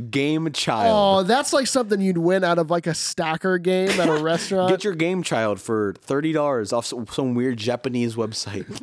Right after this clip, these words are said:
Speaker 1: <laughs>
Speaker 2: Oh, Trader Joe's brand of Cheerios is called Joe's O's.
Speaker 1: <laughs> That's so gross. Oh. Oh, here's a good Doritos one. <laughs> It's called Ditos.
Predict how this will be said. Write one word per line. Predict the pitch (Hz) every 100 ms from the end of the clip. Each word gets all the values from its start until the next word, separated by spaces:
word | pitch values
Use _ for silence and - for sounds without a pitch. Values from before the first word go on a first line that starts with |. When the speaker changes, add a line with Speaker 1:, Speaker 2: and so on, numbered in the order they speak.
| -
Speaker 1:
<laughs> | - 165
Speaker 2:
Oh, | 165
Trader | - 208 208 180
Joe's | 135 175 190
brand | 147 170 165
of | 156
Cheerios | - - 165 160 160 156
is | 165
called | - 220 160 147 135
Joe's | - 190 180 180 170 -
O's. | 175 170 160 147 151 180 - _ _
Speaker 1:
<laughs> | 202 220 196 - - - -
That's | 196 143 -
so | 156 143
gross. | 127 127 127 127 120 113 113 339 359 453 _ _ - - _ 165 180 190 175 143 _
Oh. | 151 139 127 120 - _ _ _ _ _ _ _
Oh, | 151 143
here's | 156 151
a |
good | 147 147
Doritos | 123 127 123 147 135 127 117
one. | 139 - -
<laughs> | _ _ _ _ _ _ _ - - - -
It's | 208 220 214 - -
called | 175 117 104
Ditos. | 139 143 117 101 87 80